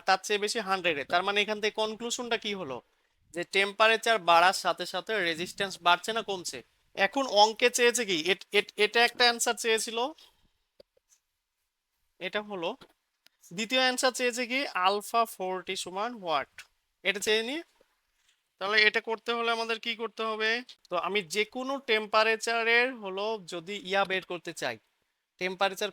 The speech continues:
কোএফিসিয়েন্ট, তাহলে কি হবে? জিরো ডিগ্রি টেম্পারেচার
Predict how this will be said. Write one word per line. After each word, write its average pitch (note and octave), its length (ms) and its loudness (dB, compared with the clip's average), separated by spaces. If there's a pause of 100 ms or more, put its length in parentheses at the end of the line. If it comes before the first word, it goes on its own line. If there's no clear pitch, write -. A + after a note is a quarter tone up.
কোএফিসিয়েন্ট, G#3 720 0 (520)
তাহলে F#3+ 280 0
কি A3 80 -4 (100)
হবে? G#3 200 2 (520)
জিরো F#3+ 200 -4 (120)
ডিগ্রি G#3+ 240 -6 (160)
টেম্পারেচার G3 480 -4